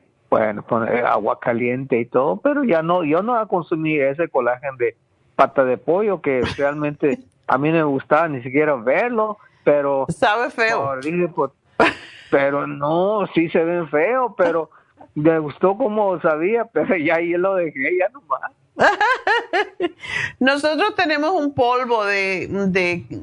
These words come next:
Speaker 2: colágeno, que a mí no me gusta como
Speaker 1: Oh.
Speaker 2: sabe, lo tenemos en cápsulas,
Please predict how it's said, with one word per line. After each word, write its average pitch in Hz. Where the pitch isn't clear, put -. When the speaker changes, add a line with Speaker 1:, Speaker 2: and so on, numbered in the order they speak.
Speaker 2:
colágeno, 180
que -
a 202
mí 233
no 247
me 247
gusta 233
como 202
Speaker 1:
Oh. 165
Speaker 2:
sabe, 180
lo 202
tenemos 202
en 220
cápsulas, 180